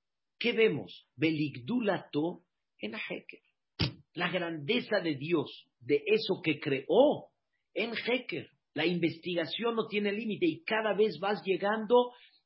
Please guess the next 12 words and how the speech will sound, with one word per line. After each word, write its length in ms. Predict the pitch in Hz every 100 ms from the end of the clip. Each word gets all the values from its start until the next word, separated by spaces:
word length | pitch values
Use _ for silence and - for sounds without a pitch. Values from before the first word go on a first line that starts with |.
| _
a 200 | 160 165
cosas 480 | - 220 220 233 233 - _ -
más 360 | 143 196 214 -
profundas. 760 | 190 139 196 226 165 127 - _ _
Las 220 | 143 135 -
células 500 | 185 202 175 143 -
madres. 640 | 147 175 - - - - _ _ _ _
¿Cómo 300 | - 226 214
puede 240 | 214 196 165
ser 300 | 208 202 -
que 120 | 170
del, 360 | 151 131 -